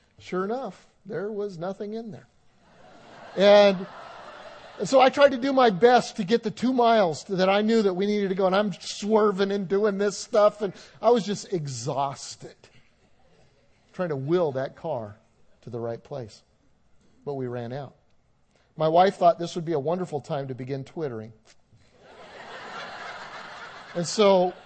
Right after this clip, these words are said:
we, she put this on the screen. It's a picture. And the,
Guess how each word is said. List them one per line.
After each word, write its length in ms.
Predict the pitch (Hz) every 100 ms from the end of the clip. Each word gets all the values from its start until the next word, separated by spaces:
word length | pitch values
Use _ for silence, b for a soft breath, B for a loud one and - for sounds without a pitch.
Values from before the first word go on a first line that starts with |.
| - - - - - 180
we, 180 | 196 190
she 180 | - 226
put 280 | - 214 214
this 240 | 208 -
on 160 | 190 175
the 60 |
screen. 320 | - - 190 175
It's 140 | -
a 60 | 160
picture. 560 | 196 170 - 170 160 160 b b b
And 200 | 165 165
the, 220 | 165 156